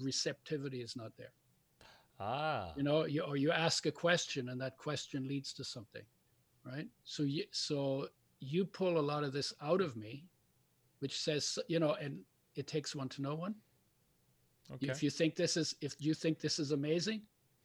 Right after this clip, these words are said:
Speaker 1: how do you know it's amazing? It's because something in you is there.
Speaker 2: Well said. Well, I,
Speaker 1: Right?
Speaker 2: this, this is why I have guest co-hosts. I don't wanna run the show just myself.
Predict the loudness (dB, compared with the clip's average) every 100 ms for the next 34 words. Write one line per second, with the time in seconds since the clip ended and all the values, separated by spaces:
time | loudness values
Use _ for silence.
0 | _ _ _ _ _ -2 2 4 8 8
1 | 6 2 2 2 -2 -4 _ _ _ -20
2 | -10 -6 -2 -2 -2 -2 0 0 2 2
3 | 2 4 2 4 2 2 6 6 4 -6
4 | _ _ _ _ _ _ _ _ _ _
5 | _ -10 -8 -6 -8 -10 _ _ _ _
6 | _ _ 2 4 2 0 2 0 0 -2
7 | 0 4 6 6 4 4 2 2 0 0
8 | -2 -2 0 0 0 -2 -2 -2 -2 -2
9 | -2 -2 -2 -2 -2 -2 0 2 2